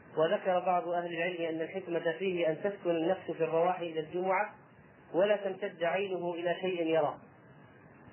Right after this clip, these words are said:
وكذلك حمل المرأة على الاغتسال،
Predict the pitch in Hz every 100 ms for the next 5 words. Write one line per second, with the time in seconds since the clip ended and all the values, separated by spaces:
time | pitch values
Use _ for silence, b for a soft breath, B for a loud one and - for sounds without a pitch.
0 | - - 156 190 185 220 214 208 - 208
1 | 190 190 202 190 175 170 170 165 160 165
2 | - 185 190 220